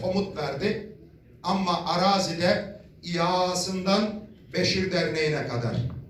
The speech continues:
Diyanet Vakfı'ndan Hayrat Derneği'ne kadar,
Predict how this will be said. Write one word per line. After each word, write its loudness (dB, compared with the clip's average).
Diyanet 2
Vakfı'ndan 0
Hayrat 2
Derneği'ne -2
kadar, -4